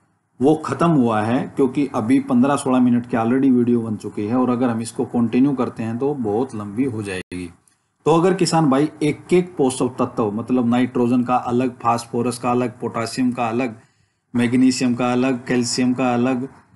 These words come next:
सल्फर का अलग, अगर आप ऐसे हर एक एक पोषक तत्व का अलग अलग वीडियो चाहते हैं, डिटेल्ड में वीडियो डाल दूंगा। अगर आप कमेंट बॉक्स में अगर आपको लगता है कि हाँ ये ज्ञानवर्धक है, आपके काम की चीज़ है, तो हम इस पे आने वाले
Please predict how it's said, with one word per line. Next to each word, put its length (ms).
सल्फर 420
का 120
अलग, 380
अगर 280
आप 360
ऐसे 340
हर 240
एक 220
एक 160
पोषक 420
तत्व 240
का 140
अलग 440
अलग 240
वीडियो 280
चाहते 320
हैं, 180
डिटेल्ड 360
में 120
वीडियो 340
डाल 240
दूंगा। 380
अगर 400
आप 240
कमेंट 280
बॉक्स 300
में 120
अगर 160
आपको 260
लगता 300
है 100
कि 160
हाँ 260
ये 360
ज्ञानवर्धक 720
है, 140
आपके 360
काम 280
की 120
चीज़ 280
है, 80
तो 180
हम 240
इस 180
पे 280
आने 220
वाले 360